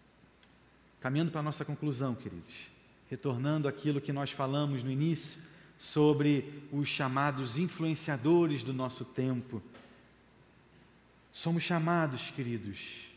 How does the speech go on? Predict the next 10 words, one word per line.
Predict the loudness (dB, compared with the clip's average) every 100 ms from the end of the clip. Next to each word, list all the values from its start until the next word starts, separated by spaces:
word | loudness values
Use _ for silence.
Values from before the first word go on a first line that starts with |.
| -16 -6
nós | 0 2 2
sim, | 0 -2 -2 -2 -6 -14 -20 -14 -8
a | -6
sermos | -4 0 2 2 -2 -6 -12 -20 -14
verdadeiros | 2 8 8 8 2 2 8 10 10 6 2 0
influenciadores, | -2 -2 -4 -2 -2 -2 -2 -2 -4 -10 -14 -16 -20 -20 -20 -20 0
que | 2
influenciam | 4 6 6 4 4 6 8 8
o |
mundo, | 8 8 8 6 2 0